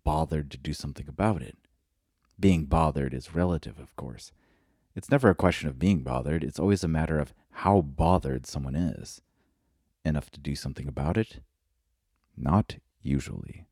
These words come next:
Formatting, or rather reformatting, is a fantastic way to look at innovation because it captures the essence of the task.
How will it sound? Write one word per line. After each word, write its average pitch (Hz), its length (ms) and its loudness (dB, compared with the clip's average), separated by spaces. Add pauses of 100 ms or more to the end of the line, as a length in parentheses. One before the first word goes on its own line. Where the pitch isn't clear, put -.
(1500)
Formatting, 87 720 6
or 78 200 -2
rather 76 280 2
reformatting, 73 880 -4
is 76 120 -4
a 76 40 -6
fantastic 98 760 2
way 73 320 0
to - 120 -6
look 78 360 2
at 73 180 -4
innovation 85 960 0
because 82 320 -6
it - 100 -8
captures 98 460 -4
the - 160 -6
essence 73 340 -6
of - 120 -16
the - 80 -16
task. - 640 -8